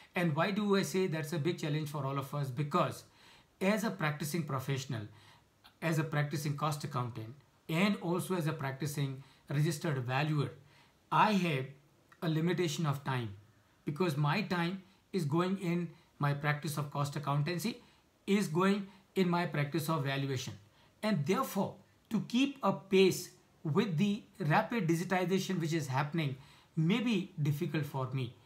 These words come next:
But that is where I will need to use my managerial skills. And that is where I will need to use my leadership skills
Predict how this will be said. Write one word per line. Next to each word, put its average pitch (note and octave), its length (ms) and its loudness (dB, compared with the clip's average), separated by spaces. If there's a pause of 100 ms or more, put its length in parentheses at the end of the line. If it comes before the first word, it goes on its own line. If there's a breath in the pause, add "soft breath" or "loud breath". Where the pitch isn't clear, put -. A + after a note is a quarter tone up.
(200 loud breath)
But D3 180 0
that E3+ 200 0
is F#3 120 0
where D#3+ 360 0
I D#3+ 140 0
will E3 140 0
need F3+ 300 0
to G3 60 2
use E3 300 0
my D3 160 0
managerial D3 680 0
skills. - 420 -8 (440 soft breath)
And D#3+ 180 2
that E3+ 140 0
is G3+ 100 2
where F#3 200 2
I F3 80 -2
will E3 120 2
need G3 260 0
to G3 80 2
use E3+ 240 0
my D#3+ 180 0
leadership D3+ 540 0
skills - 460 -4